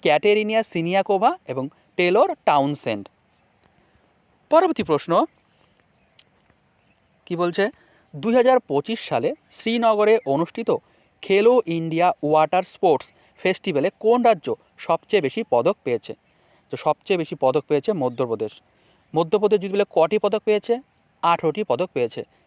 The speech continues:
এর মধ্যে সোনা কয়টি ছিল? দশটি সোনা বা গোল্ড ছিল, মনে রাখবে। আচ্ছা, এটা অন্যভাবে আসতে পারে যে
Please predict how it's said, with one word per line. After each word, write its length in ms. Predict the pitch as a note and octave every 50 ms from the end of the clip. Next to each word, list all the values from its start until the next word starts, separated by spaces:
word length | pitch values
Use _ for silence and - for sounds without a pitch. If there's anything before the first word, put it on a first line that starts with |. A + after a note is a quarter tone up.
| _ -
এর 160 | E3 F3+ F#3+
মধ্যে 200 | G3 G3+ F3+ G#3
সোনা 300 | G3 - - E3+ F3 G3+
কয়টি 220 | G3 G3 F#3+ G3+ G3+
ছিল? 160 | - G#3+ G#3 A#3+ D#4+ - _ _ _ _ -
দশটি 380 | C3+ B2+ C#3+ D3 C#3+ - - G3
সোনা 280 | - - - D#3+ D#3 B2
বা 140 | B2 D#3 F3+
গোল্ড 320 | C#3+ C3 B2 A#2+ C3 B2
ছিল, 180 | - - B2 G#2+ A2 - _ _ _ _ _ _ _ _ -
মনে 160 | D#3+ D3+ C3
রাখবে। 220 | A#2+ A2+ G#2 G#2 A2 - _ _ _ _ _ _ _ _ _ _ _ _ _ _ _ _ _ _ -
আচ্ছা, 140 | E3+ - F#3
এটা 160 | F3+ F#3 A3 - - -
অন্যভাবে 380 | - F3 F#3 G3+ G3+ G#3+ G#3+ G3
আসতে 180 | D3+ - - C3
পারে 140 | B2+ D3+ E3+
যে 120 | D3 C#3+